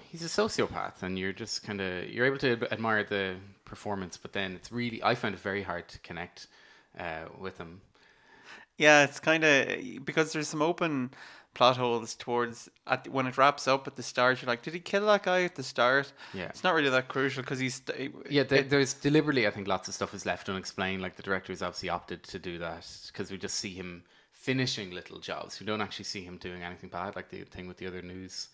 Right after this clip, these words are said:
Speaker 1: crew.
Speaker 2: Yes.
Speaker 1: Um, you know that thing, like, and you're like, "Wait a minute, what did he do there?" And then you're like, "Oh, he must do."
Speaker 2: Yeah.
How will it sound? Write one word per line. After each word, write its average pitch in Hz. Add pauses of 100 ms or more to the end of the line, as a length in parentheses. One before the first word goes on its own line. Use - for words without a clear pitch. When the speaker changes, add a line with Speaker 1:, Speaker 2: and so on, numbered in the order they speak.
(380)
Speaker 1:
crew. 123 (100)
Speaker 2:
Yes. 131 (140)
Speaker 1:
Um, 90 (320)
you 165
know 247
that 240
thing, 208
like, 208
and 190
you're 190
like, 202
"Wait 277
a 175
minute, 123
what 226
did 226
he 202
do 214
there?" 196
And 180
then 175
you're 147
like, 143
"Oh, 147
he 139
must 139
do." 120 (280)
Speaker 2:
Yeah. 135